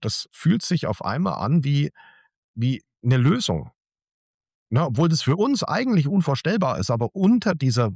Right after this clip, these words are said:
Frustration, unter diesem, unter dieser Verzweiflung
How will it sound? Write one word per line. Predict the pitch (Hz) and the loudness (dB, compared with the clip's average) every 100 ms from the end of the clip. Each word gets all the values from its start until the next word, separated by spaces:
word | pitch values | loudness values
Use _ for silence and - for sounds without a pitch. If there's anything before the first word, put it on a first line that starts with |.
| - | -8
Frustration, | _ - 143 - 117 - - 185 196 73 | _ -2 -2 -2 -4 -4 -4 -2 0 0
unter | 151 170 123 | 0 0 0
diesem, | 123 110 110 104 - - _ | -2 0 -2 -2 -6 -20 _
unter | 127 123 | -2 0
dieser | 117 123 | 0 -2
Verzweiflung | - 98 - 113 131 - - 160 269 | -4 -6 -4 -4 -2 -2 -4 -4 -6